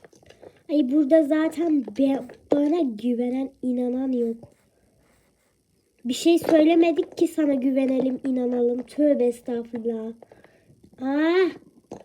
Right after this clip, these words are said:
Uf,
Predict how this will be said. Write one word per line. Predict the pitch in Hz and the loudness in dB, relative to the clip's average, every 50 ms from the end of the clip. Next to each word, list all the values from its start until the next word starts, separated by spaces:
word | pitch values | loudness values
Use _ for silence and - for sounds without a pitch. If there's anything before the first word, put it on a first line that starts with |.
| _ - - _ _ _ _ _ - - - - - - - - _ _ - - - - _ - - - _ - - - - - _ _ _ _ _ _ _ _ _ _ _ _ _ _ _ _ _ _ _ _ _ _ _ _ _ _ - - - - - - 392 | _ -20 -20 _ _ _ _ _ -16 -16 -16 -18 -20 -20 -20 -20 _ _ -20 -20 -20 -20 _ -20 -20 -20 _ -20 -18 -18 -18 -18 _ _ _ _ _ _ _ _ _ _ _ _ _ _ _ _ _ _ _ _ _ _ _ _ _ _ -8 -8 -6 -6 -4 0 0
Uf, | 403 403 - - - | 0 0 0 -4 -6